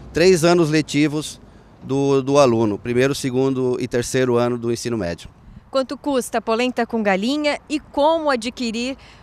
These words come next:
Speaker 2: os ingressos, né, os convites para poder participar desse almoço solidário?
Speaker 1: Então, o, o ingresso custa trinta reais e pode ser adquirido junto aos companheiros do Rotary Clube de Blumenau Garcia ou, a, ou no dia lá no, no evento também vamos ter ingressos à venda lá na, na hora.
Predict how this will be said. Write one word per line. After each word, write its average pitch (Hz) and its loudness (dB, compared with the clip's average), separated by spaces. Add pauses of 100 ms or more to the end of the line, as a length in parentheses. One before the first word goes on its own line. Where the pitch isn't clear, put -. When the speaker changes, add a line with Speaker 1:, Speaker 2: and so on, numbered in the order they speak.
Speaker 2:
os 262 -8
ingressos, 294 -2
né, 240 -2
os 247 -6
convites 233 -4
para 247 -4
poder 240 -4
participar 240 2
desse 233 -2
almoço 220 -2
solidário? 196 -4 (280)
Speaker 1:
Então, 92 -8 (120)
o, 110 -4
o 107 -6
ingresso 120 -2
custa 123 -6
trinta 123 -6
reais 107 0 (280)
e 110 -10
pode 120 -4
ser 131 -6
adquirido 123 -6
junto 127 -6
aos 123 -4
companheiros 120 -2
do 117 -6
Rotary 120 -2
Clube 117 -8
de 117 -6
Blumenau 113 -2
Garcia 127 -2 (220)
ou, 175 -2
a, 175 0
ou 156 -2
no 180 4
dia 156 4
lá 151 6
no, 151 2
no 143 0
evento 131 0
também 127 -2
vamos 131 -4
ter 123 -4
ingressos 120 -4
à 120 2
venda 113 -2
lá 113 -2
na, 110 -2
na 107 0
hora. 85 -2